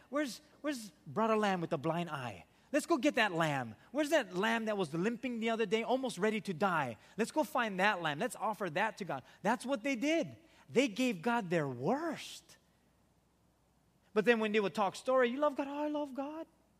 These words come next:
I love God. I worship him. I thank God all my life. I love him." "Oh, time for the offering. Oh, offering. Okay.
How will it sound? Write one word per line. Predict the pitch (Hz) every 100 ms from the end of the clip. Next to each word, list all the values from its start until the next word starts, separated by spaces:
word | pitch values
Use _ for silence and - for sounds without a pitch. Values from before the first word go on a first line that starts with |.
| _
I | -
love | 277 285 277
God. | 285 311 294
I |
worship | 254 269 254 262
him. | 254
I | 226
thank | - 247 220
God | 262 294 294 277 214 -
all | 208
my | 240
life. | 233 - 320 247 170
I |
love | 180 294 311
him." | 277 269 208 196 _ _ _ _ _ _ -
"Oh, | 269
time | 226 254
for | 240
the | 254
offering. | 254 247 233
Oh, | 247
offering. | 247 262 262 247
Okay. | 226 - 226